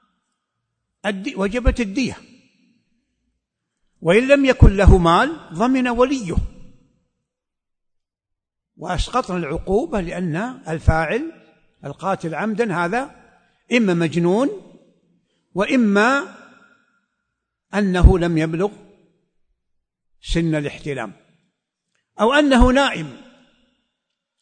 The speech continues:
فأخذ السلاح، أخذ السلاح وضرب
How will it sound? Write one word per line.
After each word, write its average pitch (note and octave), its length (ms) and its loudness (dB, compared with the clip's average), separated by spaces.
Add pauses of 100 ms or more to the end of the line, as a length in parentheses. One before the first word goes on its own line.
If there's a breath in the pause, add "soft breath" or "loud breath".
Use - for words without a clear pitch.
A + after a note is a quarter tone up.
(160)
فأخذ A3 440 2
السلاح، F3 800 -2 (1400)
أخذ F#3 320 -4
السلاح D#3+ 600 -2
وضرب F#3+ 440 2